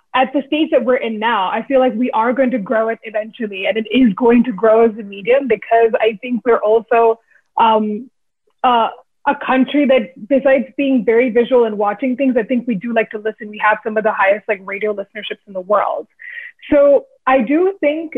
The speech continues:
that there are certain things that we love as Indians, which is, uh, storytelling and being informed. I think those are two things that sort of fall into the category of, uh, what I feel like India,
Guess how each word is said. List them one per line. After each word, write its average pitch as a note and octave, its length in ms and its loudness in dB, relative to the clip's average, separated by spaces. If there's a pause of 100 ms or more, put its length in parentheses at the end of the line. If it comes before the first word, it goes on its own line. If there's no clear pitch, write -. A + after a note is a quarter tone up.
(160)
that B3+ 360 2 (440)
there C4+ 320 4
are C#4 80 2 (120)
certain D#4 340 -2
things D#4 340 -4
that A3+ 180 0
we C4+ 140 0
love G#3+ 400 0
as G#3+ 140 0
Indians, F#3+ 540 -8
which G#3+ 180 -4
is, A#3 240 0 (480)
uh, G#3+ 320 0
storytelling C#4 880 0 (380)
and B3 180 -2
being B3 220 -2
informed. - 560 -10 (260)
I B3+ 80 0
think D#4+ 240 0
those B3+ 260 4
are D4+ 100 2
two C#4 260 -4
things C4+ 200 -2
that B3+ 120 -2
sort B3+ 100 -4
of B3 160 -4
fall G#3+ 240 0
into A#3 140 -2
the A3 100 0
category G#3 580 -2
of, G#3 120 -2
uh, G3 120 -4
what A3 300 -2
I A#3 220 2
feel A#3+ 300 0
like G#3+ 380 -2
India, G#3+ 540 0